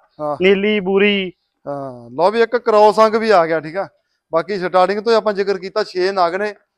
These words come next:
Speaker 1: ਛੇ ਵੱਖੋ ਵੱਖਰੀਆਂ
Speaker 2: <laughs>
Speaker 1: ਨਸਲਾਂ ਬਰੀਡਾਂ ਆ ਗਈਆਂ।
Speaker 2: ਛੇ ਬਰੀਡਾਂ।
Speaker 1: ਠੀਕ ਆ, ਬਾਕੀ ਲੇਵਾ ਕਰਮ ਵਾਲੀ ਵੇਖੋ, ਗ-, ਅੱਗੋਂ ਕਿੱਥੋਂ ਸਟਾਰਟ ਹੁੰਦੀ ਆ, ਬੈਕ ਸਾਈਡ ਬਿਲਕੁਲ
Speaker 2: ਜਿਹੜੀਆਂ
Speaker 1: ਸਾਰ ਦੇ
Speaker 2: ਸੰਧੂ
Speaker 1: ਨਾਲ
Speaker 2: ਸਾਹਿਬ
Speaker 1: ਲੇਵਾ
Speaker 2: ਗੱਭਣਾਂ
Speaker 1: ਲੱਗ
Speaker 2: ਜਾਣਗੀਆਂ,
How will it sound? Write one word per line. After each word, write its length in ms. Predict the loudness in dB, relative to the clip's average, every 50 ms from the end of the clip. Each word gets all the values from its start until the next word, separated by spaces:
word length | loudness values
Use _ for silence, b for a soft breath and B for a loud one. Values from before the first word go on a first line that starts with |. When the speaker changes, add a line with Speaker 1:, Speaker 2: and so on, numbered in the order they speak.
| _ _ _
Speaker 1:
ਛੇ 320 | -12 -2 4 4 6 6
ਵੱਖੋ 360 | 4 2 -2 0 4 4 4
ਵੱਖਰੀਆਂ 360 | 4 2 -2 -2 -4 -2 -2 -2
Speaker 2:
<laughs> 0 |
Speaker 1:
ਨਸਲਾਂ 300 | -2 -2 0 -2 -2 -2
ਬਰੀਡਾਂ 300 | -2 -8 -8 -4 -4 -4
ਆ 80 | -4
ਗਈਆਂ। 80 | -4 -2
Speaker 2:
ਛੇ 280 | 2 4 4 6 4
ਬਰੀਡਾਂ। 420 | 4 2 0 0 2 2 2 2 0
Speaker 1:
ਠੀਕ 440 | -4 _ _ _ _ _ -8 -4 -4
ਆ, 80 | -2
ਬਾਕੀ 320 | 2 2 0 0 0 -4 -2
ਲੇਵਾ 340 | 0 0 2 4 4 4
ਕਰਮ 200 | 4 2 0 0
ਵਾਲੀ 160 | 0 0 0 0
ਵੇਖੋ, 280 | -4 -4 -4 -6 -8
ਗ-, 220 | -6 -6 -8 -8 -6
ਅੱਗੋਂ 220 | -2 -2 -2 -2
ਕਿੱਥੋਂ 280 | -2 -4 -4 -2 -2 -4
ਸਟਾਰਟ 340 | -2 2 4 4 4 4
ਹੁੰਦੀ 220 | 2 -4 -6 -2 -2
ਆ, 80 | -2
ਬੈਕ 300 | 0 2 2 2 2 2
ਸਾਈਡ 180 | 0 -4 -4 -4
ਬਿਲਕੁਲ 720 | -4 -8 -8 _ _ _ -20 -20 -8 _ -4 0 2 4
Speaker 2:
ਜਿਹੜੀਆਂ 200 | 4 6 8 8
Speaker 1:
ਸਾਰ 100 | 8 8
ਦੇ 60 | 8 6
Speaker 2:
ਸੰਧੂ 100 | 4 6
Speaker 1:
ਨਾਲ 100 | 8 8
Speaker 2:
ਸਾਹਿਬ 140 | 8 8
Speaker 1:
ਲੇਵਾ 100 | 8 6
Speaker 2:
ਗੱਭਣਾਂ 220 | 6 8 6 6 6
Speaker 1:
ਲੱਗ 60 | 8
Speaker 2:
ਜਾਣਗੀਆਂ, 520 | 6 6 6 4 0 0 2 2 2 2